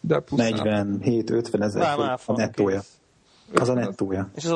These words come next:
Speaker 3: ott, ott is nettó, és a húsz százalék vám, meg a nyolc százalék áfa, illetve huszonöt százalék áfa, meg a nyolc százalék vám, és már ugyanott vagy.
Speaker 2: Pontosan.
Speaker 1: Hát, én
Speaker 2: Pontosan
Speaker 1: fe-,
Speaker 2: ott vagy.
Speaker 1: én fejemben úgy van, hogy ötvenezer forint a kétszázötven dollár, és a tizenkétezer forint, az meg duplázzuk, hogy az dupla, az huszonnégy ezer forint, tehát százhuszonötezer forintnak kéne lenni az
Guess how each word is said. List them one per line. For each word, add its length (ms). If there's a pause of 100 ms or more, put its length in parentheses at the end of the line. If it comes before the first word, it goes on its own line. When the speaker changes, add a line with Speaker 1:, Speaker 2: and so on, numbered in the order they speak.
Speaker 3:
ott, 160
ott 160
is 120
nettó, 380
és 120
a 40
húsz 180
százalék 400
vám, 200
meg 100
a 40
nyolc 280
százalék 460
áfa, 260
illetve 240
huszonöt 380
százalék 340
áfa, 200
meg 120
a 40
nyolc 240
százalék 360
vám, 240
és 120
már 140
ugyanott 360
vagy. 180 (1600)
Speaker 2:
Pontosan. 480
Speaker 1:
Hát, 100 (360)
én 100
Speaker 2:
Pontosan 280
Speaker 1:
fe-, 60
Speaker 2:
ott 100
vagy. 160
Speaker 1:
én 180
fejemben 360
úgy 160
van, 100
hogy 200
ötvenezer 480
forint 320
a 40
kétszázötven 540
dollár, 500
és 140
a 40
tizenkétezer 840
forint, 200
az 120
meg 220
duplázzuk, 480
hogy 160
az 160
dupla, 240
az 100
huszonnégy 420
ezer 200
forint, 180
tehát 160
százhuszonötezer 880
forintnak 360
kéne 180
lenni 180
az 80